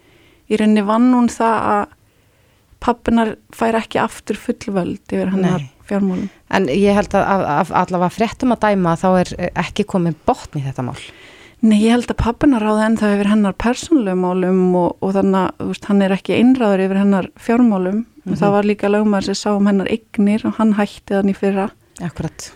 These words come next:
Speaker 1: Þannig að þetta er allt mjög undarlegt og, og svo eru þessar, þessir samfélagsmiðlar sem að vekja mjög miklar, hérna,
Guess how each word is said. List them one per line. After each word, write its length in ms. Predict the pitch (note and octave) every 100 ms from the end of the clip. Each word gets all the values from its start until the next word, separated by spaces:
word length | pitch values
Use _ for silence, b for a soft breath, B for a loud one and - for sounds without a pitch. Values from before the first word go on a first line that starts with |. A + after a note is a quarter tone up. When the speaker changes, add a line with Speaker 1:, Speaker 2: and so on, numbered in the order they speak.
| -
Speaker 1:
Þannig 160 | G3+ G3
að 40 |
þetta 140 | F3 A3+
er 60 |
allt 220 | A3+ - -
mjög 420 | A#3 C4 C#4 A#3 - -
undarlegt 720 | A#3+ B3+ A3 F#3+ F3 - _
og, 220 | G#3 G3 - _ _ _ -
og 220 | G#3+ G3+ - -
svo 220 | - A#3+
eru 140 | A3+ G#3+
þessar, 380 | A3 G#3 G#3+ -
þessir 300 | G#3+ G#3+ D4
samfélagsmiðlar 920 | - A#3 C4 - A3 F#3 G3 F#3+ E3+ E3
sem 180 | - G3
að 80 |
vekja 280 | G3 F#3+ -
mjög 240 | G3 F#3 F#3
miklar, 440 | F#3 - E3 G#3 - _ _ _ _
hérna, 460 | - G#3+ G3 F3